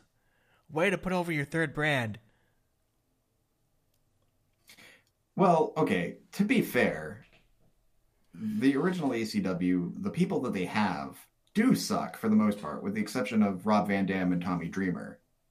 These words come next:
Speaker 2: Sandman sucks.
Speaker 1: Hey, Justin
Speaker 2: Uh,
Speaker 1: Incredible
Speaker 2: Sam-
Speaker 1: was good.
Speaker 2: Just, Just Incredible is overrated. I, I've never liked Just Incredible.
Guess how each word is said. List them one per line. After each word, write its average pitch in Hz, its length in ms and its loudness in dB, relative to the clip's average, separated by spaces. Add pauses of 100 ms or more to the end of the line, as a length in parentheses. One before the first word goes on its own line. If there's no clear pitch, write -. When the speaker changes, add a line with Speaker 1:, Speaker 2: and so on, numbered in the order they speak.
(140)
Speaker 2:
Sandman 127 800 0
sucks. - 600 -6 (520)
Speaker 1:
Hey, 254 160 -6
Justin 185 300 0
Speaker 2:
Uh, - 40 0
Speaker 1:
Incredible - 340 2
Speaker 2:
Sam- 117 80 2
Speaker 1:
was 110 120 -2
good. 120 400 -2 (1300)
Speaker 2:
Just, 196 300 -6 (160)
Just - 280 -6
Incredible 156 600 -2
is 107 480 -2 (120)
overrated. 101 800 -2
I, 87 280 -4
I've 95 140 -2
never 113 200 2
liked 90 220 -2
Just - 220 -10
Incredible. - 420 -12